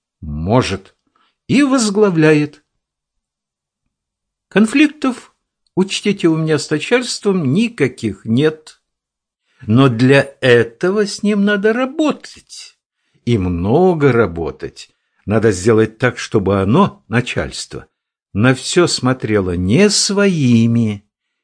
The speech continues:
и чьими-либо ещё, а твоими, только твоими глазами. Надо самому докладывать,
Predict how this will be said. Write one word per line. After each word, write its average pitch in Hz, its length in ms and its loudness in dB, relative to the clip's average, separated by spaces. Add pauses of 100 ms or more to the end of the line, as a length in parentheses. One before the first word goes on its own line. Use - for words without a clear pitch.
(380)
и 143 280 4
чьими-либо 113 840 4
ещё, 113 800 0 (140)
а 85 140 -8
твоими, 104 1120 0 (680)
только 123 640 4
твоими 170 580 -2
глазами. 170 800 0 (320)
Надо 156 300 2
самому 196 540 0
докладывать, 214 1120 0